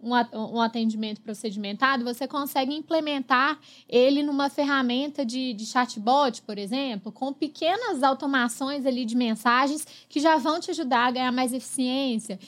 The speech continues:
Então, tem várias tarefas ali no dia a dia que a gente começa a perceber que vão ser repetitivas, né?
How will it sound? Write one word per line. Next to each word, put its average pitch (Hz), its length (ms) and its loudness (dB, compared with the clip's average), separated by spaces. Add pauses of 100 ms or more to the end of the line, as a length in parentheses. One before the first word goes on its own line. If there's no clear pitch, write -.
(200)
Então, 359 300 0
tem 440 160 -6
várias 427 280 2
tarefas 262 540 2
ali 226 200 0
no 226 120 2
dia 214 180 -2
a 196 40 -4
dia 262 400 -2 (240)
que 269 80 2
a 269 40 6
gente 277 200 0
começa 320 420 0
a 285 40 -6
perceber 262 440 0
que 294 180 -2
vão 285 300 0
ser 294 220 4
repetitivas, 254 960 -2
né? 233 240 0